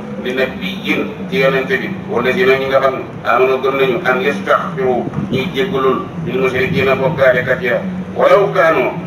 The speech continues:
doonte bokkaalekat yooyu nekk nañu uli qurba di boroomu jege ñaare ci ñoom ci wàllu askan. Min ba'di maa tabayyana ginnaaw ba mu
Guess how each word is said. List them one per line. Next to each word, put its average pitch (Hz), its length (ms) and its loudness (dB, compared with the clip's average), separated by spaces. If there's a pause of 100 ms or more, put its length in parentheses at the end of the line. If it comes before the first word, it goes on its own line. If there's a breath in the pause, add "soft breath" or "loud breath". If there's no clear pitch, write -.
(200)
doonte 165 420 2
bokkaalekat 135 760 2
yooyu 127 260 2
nekk 139 240 -2
nañu 127 300 2 (340)
uli 131 360 -4
qurba 127 640 2 (280)
di 117 60 -10
boroomu 131 480 2
jege 131 240 -2
ñaare 127 340 2
ci 160 140 -6
ñoom 151 180 2
ci 131 80 -4
wàllu 127 380 2
askan. 123 400 0 (300)
Min 117 260 -6
ba'di 135 320 4
maa 135 320 2
tabayyana 135 640 2 (300)
ginnaaw 131 380 2
ba 135 80 -4
mu 135 120 -6